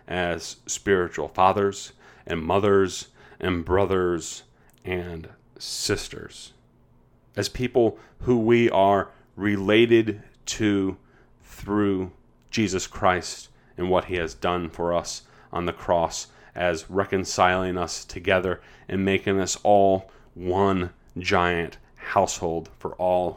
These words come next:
who believe and call on his name. And if we think about that, it really shouldn't be a surprise to us that when we read things like the book of Acts, you read the book of Acts and you see Christians relating to one another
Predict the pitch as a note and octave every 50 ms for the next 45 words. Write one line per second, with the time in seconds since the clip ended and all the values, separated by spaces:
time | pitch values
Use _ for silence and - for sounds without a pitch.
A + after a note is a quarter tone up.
0 | - - F#2 F2+ E2+ E2 - F2 E2+ E2+ E2+ E2+ E2+ E2+ D#2 D2+ - - - -
1 | D#2+ D#2 D#2 D2+ D2 D2+ - _ _ _ _ _ _ - - D#2+ D#2+ D#2+ - -
2 | - F2+ E2+ E2 D#2+ D2+ D2+ - - - - - - - - - F2+ F2 E2 D#2+
3 | D2+ D2+ D#2 - _ _ _ _ _ _ _ _ _ _ _ _ _ _ _ _
4 | - - - - - A#2 A#2+ A#2+ - - G3 - - - F3 G#3 G3+ - A#2+ G2+
5 | F2 E2+ E2+ - - E2 E2 F#2+ - - - - - _ _ _ _ _ _ _
6 | _ _ _ - _ _ _ _ _ _ _ _ _ _ - - - A#2 A2 A#2
7 | C#3+ F#3+ G3+ A3+ G3+ - - - E3 D#3 D3 B2 A2 G#2+ G#2 A#2+ A#2 A#2 A2+ A2+
8 | A2+ A2 A#2 A#2 G#2+ - - - - - F#2 G2 F#2 - - G2+ - - - G#2
9 | G2+ G#2 G#2+ A2+ G#2+ - - A#2 A2 G#2+ A2 - - - F#2+ C#2+ F2 F#2 F2+ F2+
10 | F2 F2 F#2 F#2+ F2+ - - F2 F2 F2+ F2+ F2 E2+ D#2+ - - D#2+ D#2+ F#2 F#2+
11 | - - E2 E2+ F2+ G2+ A2+ - - - - - - - - - - - - -
12 | - - - - - - - - - - - - - - - - - - - -
13 | - - - - - F#2+ F#2+ F#2+ G2 G2 F#2+ G2 F2+ G#2 G2 - G#2 F#2+ G#2+ A2
14 | B2 - - - G2 G2 F#2+ - - A2 G2 - - - B2+ A#2 - - - A#2
15 | G#2+ G#2+ G2 G2+ G#2 G2+ G2+ G#2 G#2 G#2+ G#2+ A2+ A2+ G#2+ G#2+ G2+ - G#2+ G#2 G2+
16 | G2+ G2+ G2+ G#2 G2+ G2+ G#2 G2+ G2+ G2+ G#2 G2+ G2+ -